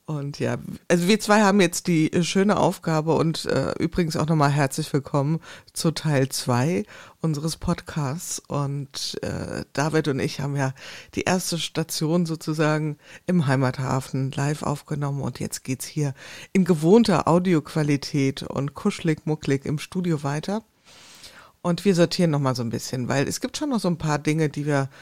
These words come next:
wo wir nochmal reintauchen können, ne? Wo wir auch gesagt haben, wir wollen euch noch ein paar, ein paar, äh,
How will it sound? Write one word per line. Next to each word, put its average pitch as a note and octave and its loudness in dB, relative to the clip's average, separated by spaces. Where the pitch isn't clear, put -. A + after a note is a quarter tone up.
wo D#3+ -2
wir D#3+ 4
nochmal D3+ 2
reintauchen D#3+ -2
können, B2 -6
ne? D#3+ -4
Wo C3 -6
wir C3+ 2
auch - -8
gesagt - -6
haben, C3+ -4
wir C3+ -6
wollen E3 -4
euch - -10
noch C3 -8
ein C#3+ -6
paar, - -4
ein D#3 -4
paar, D3 0
äh, C3+ -2